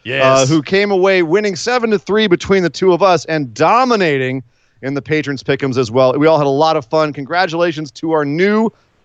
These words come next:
Speaker 2: Patron Pick'ems champ, Brian Average, who
Speaker 1: Woo!
Speaker 2: took it all, barely, barely edging out our boy Bebosh,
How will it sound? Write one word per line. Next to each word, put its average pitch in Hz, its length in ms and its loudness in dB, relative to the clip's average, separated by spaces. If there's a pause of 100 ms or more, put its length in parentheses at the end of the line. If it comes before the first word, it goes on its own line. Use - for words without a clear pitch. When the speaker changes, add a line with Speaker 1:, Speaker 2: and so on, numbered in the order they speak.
Speaker 2:
Patron 196 480 0
Pick'ems 175 560 -2
champ, 233 480 2 (380)
Brian 285 480 0
Average, 233 640 -2 (340)
who 339 60 2
Speaker 1:
Woo! 494 300 6
Speaker 2:
took 403 160 2
it 349 100 -2
all, 233 360 -2 (540)
barely, 294 600 0
barely 254 420 2
edging 226 320 -4
out 233 340 2 (220)
our 170 100 0
boy 196 260 0
Bebosh, 160 680 0